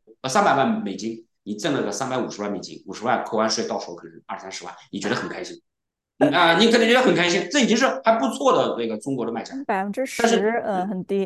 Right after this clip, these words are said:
Speaker 1: 对。
Speaker 2: 对。
Speaker 1: 但是如果你说我有这个影响力，我坐在那个电视前面，我一，我说啊，大家看我脸就买啊，我就，就像中国的李佳琦那种，他其实他流量、流量成本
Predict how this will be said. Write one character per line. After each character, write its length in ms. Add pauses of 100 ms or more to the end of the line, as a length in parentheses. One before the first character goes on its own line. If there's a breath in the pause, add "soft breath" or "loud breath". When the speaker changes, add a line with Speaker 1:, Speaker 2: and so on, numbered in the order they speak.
(120)
Speaker 1:
对。 120
Speaker 2:
对。 440
Speaker 1:
但 140
是 80
如 160
果 80
你 140
说 200
我 140
有 140
这 80
个 40
影 140
响 160
力， 220
我 80
坐 120
在 120
那 100
个 140
电 200
视 0
前 160
面， 240
我 80 (180)
一， 200 (160)
我 180
说 120
啊， 240
大 100
家 100
看 200
我 60
脸 200
就 100
买 140
啊， 240
我 80
就， 100 (140)
就 140
像 160
中 120
国 120
的 80
李 100
佳 140
琦 100
那 100
种， 160 (460)
他 80
其 100
实 100
他 100
流 100
量、 300
流 180
量 100
成 140
本 260